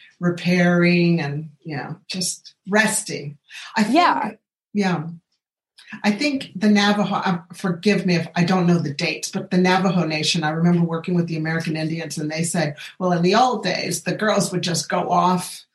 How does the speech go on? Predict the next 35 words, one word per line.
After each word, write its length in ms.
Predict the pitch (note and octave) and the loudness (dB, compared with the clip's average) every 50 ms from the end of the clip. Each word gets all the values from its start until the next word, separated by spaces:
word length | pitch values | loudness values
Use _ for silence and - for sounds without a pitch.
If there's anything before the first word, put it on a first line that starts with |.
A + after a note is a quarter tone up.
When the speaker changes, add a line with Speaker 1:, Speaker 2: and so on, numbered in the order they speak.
| _ _ _ _ _ _ _ | _ _ _ _ _ _ _
Speaker 1:
and 160 | E3 E3 - | 0 0 2
be 180 | F#3+ F#3 F#3 F3+ | 2 2 2 2
together 720 | F3 D#3+ D#3 F3+ E3+ E3+ E3 F3 E3 E3 E3+ E3+ - - - _ _ _ - | 2 2 2 2 2 2 2 2 2 2 2 0 -2 -4 -12 _ _ _ -4
away 380 | F3 E3+ - F#3 F#3+ F#3+ F#3 | -2 -2 0 2 2 2 2
from 180 | F#3 - F#3 F3 | 2 2 2 2
us 260 | D#3+ E3 E3+ - - | 2 2 0 -2 0
men, 540 | - F#3 F#3 F3+ D#3 D#3 E3 E3 D3 C#3+ C#3+ - _ _ _ _ _ _ _ _ _ _ | 0 2 2 2 2 0 -2 -4 -6 -8 -10 -14 _ _ _ _ _ _ _ _ _ _
you 140 | - F3 E3+ | 0 2 4
know, 140 | A3+ A3+ A#3 | 4 4 4
Speaker 2:
Mm. 40 | A3+ | 2
Speaker 1:
just 200 | G#3 F#3 F3 - | 2 0 0 -2
before 280 | F#3 F3 - G3 F3+ E3+ | -4 -4 -2 0 0 0
their 160 | E3+ E3 - | 0 -2 -4
period." 360 | - - G#3+ A#3 A#3+ A3+ A3 | -2 0 2 4 4 4 2
Speaker 2:
Mm-hmm. 120 | B3+ A3+ | 0 -2
Speaker 1:
Well, 140 | G3+ F#3+ - - | -2 -6 -2 -2
it 160 | G#3 G#3 G#3+ | -2 0 2
makes 360 | A3+ C4 C4 B3+ G#3 - - | 2 2 2 2 0 -2 -2
sense 360 | - C4+ D#4 F4+ C#4+ G#3 - - | -2 0 0 0 -2 -2 -4 -4
because 420 | A3 G#3 G#3+ G#3+ G#3 F#3 F3 - _ _ _ _ _ _ _ | -4 -2 0 0 0 0 -2 -8 _ _ _ _ _ _ _
they 120 | G#3+ G#3+ G#3+ | 2 2 4
need 260 | G#3+ A3+ A#3 A3+ G3+ | 4 2 2 0 0
to 60 | G#3 | 0
be 160 | - G#3+ G#3 | 2 2 2
away. 400 | G3+ F#3+ F3+ F#3+ G3+ G#3+ G#3 F3+ | 2 2 2 2 2 2 2 2
They 120 | E3 E3 E3 | 0 0 0
need 180 | F3 F#3 F3+ | 0 0 0
to 60 | G3 | 0
be 160 | F3 G3+ F#3+ F#3 | -2 -2 0 0
with 260 | F3 F#3 F3+ F3+ - | 0 0 -2 -2 -4
their 120 | E3+ D#3+ | -6 -6
girls, 540 | C#3+ E3 E3+ F3+ F3+ - - - - - - | -4 -2 0 0 0 0 -2 -6 -8 -6 -4
you 100 | E3 D#3 | -4 -4
know? 360 | D#3 D#3 D3+ D#3+ E3 E3+ E3+ F3 | -2 -4 -4 -2 -2 -2 -2 0
Speaker 2:
Right. 480 | G3 G3 F#3 E3+ C#3+ G2+ - - - | 2 2 4 4 2 0 -4 -8 -16